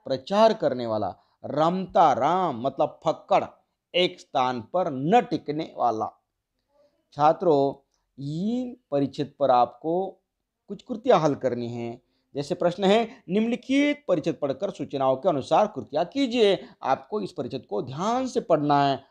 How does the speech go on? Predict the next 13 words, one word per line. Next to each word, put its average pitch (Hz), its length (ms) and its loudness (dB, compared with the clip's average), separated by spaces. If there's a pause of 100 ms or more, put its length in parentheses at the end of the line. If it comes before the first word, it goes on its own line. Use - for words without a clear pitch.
(180)
और 127 560 4 (240)
यहाँ 139 260 -4
जो 139 100 -4
कृतियां 160 340 -6
दी 135 120 -4
उसे 131 200 -6
हल 131 140 -2
करना 110 300 -4
है 113 100 -6
परिच्छेद - 300 -12
के 202 120 -8
आधार 110 400 2
पर। - 220 -8